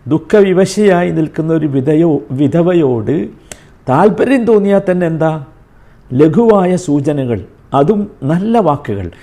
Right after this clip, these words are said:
ആശ്വാസത്തിൻ്റെ വാക്കുകൾ, ആ ആശ്വാസത്തിൻ്റെ വാക്കുകളെ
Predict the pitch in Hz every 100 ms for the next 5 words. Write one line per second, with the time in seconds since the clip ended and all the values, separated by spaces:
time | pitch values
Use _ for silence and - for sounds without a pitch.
0 | - - _ 131 156 185 - 220 220 226
1 | 220 - 196 160 117 117 98 85 - _
2 | _ _ - - 220 196 190 226 226 -
3 | 220 208 160 147 - 147 143